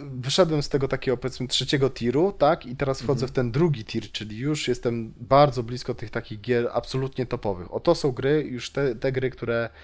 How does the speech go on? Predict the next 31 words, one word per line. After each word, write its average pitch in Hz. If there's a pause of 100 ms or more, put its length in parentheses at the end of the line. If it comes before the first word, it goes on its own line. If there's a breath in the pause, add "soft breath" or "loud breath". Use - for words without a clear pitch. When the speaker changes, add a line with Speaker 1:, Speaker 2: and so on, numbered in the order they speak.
(360 loud breath)
Speaker 1:
e, - (220)
zaczynają 127
się -
takie 139
gry, 139
które, 131
tak -
jak 131
mówiłem, 110
e, 107
gdyby, 113 (220)
e, - (280)
nic 147
poza 131
nimi 127
i -
tymi 117
jeszcze 123
z 101
wyższego 110
tiru 104
nie 104
istniało, 135
to, 113
to -
ja 127
i 113
tak 110
byłbym 101
happy 113
do, 104